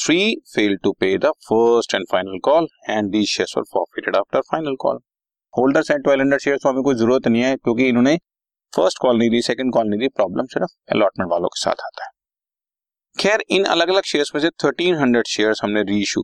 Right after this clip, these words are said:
किए हैं, एट रुपीज per share as fully paid up। इसमें से ए कैटेगरी के सारे, ए कैटेगरी मतलब ये वाले, और थ्री हंड्रेड of B, इसमें से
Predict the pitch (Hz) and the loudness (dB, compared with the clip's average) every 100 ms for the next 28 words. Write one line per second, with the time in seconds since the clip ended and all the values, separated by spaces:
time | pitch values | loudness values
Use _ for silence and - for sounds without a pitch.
0 | - 95 95 135 180 185 _ _ _ - | -2 -2 0 0 0 -4 _ _ _ -2
1 | 135 - 135 - 98 - 95 - 98 95 | -2 0 -2 -2 -4 -2 -4 -2 0 -2
2 | - 110 113 135 165 175 107 - 98 - | -2 -2 0 0 0 -2 -6 -6 -6 -6
3 | - _ 135 147 117 95 98 95 98 - | -8 _ -2 -2 -2 -2 0 0 -2 0
4 | 104 156 190 _ _ _ _ 95 - 82 | 0 0 -8 _ _ _ _ -4 -2 -4
5 | 95 98 98 101 156 - _ _ _ - | -2 -2 -2 0 -2 -4 _ _ _ -8
6 | 110 117 85 80 - - _ _ _ _ | -2 0 0 -4 -8 -16 _ _ _ _
7 | _ - 104 - - 160 156 107 90 92 | _ -4 -4 -2 -2 0 0 0 -2 0
8 | 90 85 120 156 - - - 87 | -2 -2 0 0 0 -6 -4 -2